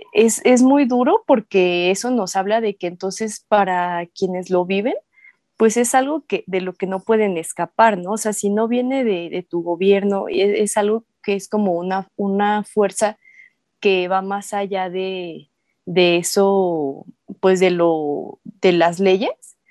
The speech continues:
Entonces, ¿cómo vas a escapar de eso, no? Si, si tú no tienes, eh, como que el mismo poder para defenderte, que es algo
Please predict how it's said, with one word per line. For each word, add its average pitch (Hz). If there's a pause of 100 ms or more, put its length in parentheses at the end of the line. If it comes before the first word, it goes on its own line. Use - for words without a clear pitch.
(240)
Entonces, 220
¿cómo 226
vas 214
a 220
escapar 175
de 180
eso, 185
no? 190
Si, 180
si 190
tú 202
no 214
tienes, 208 (400)
eh, 175
como 180
que 180
el 175
mismo 196
poder 170
para 180
defenderte, 175
que 185
es 185
algo 196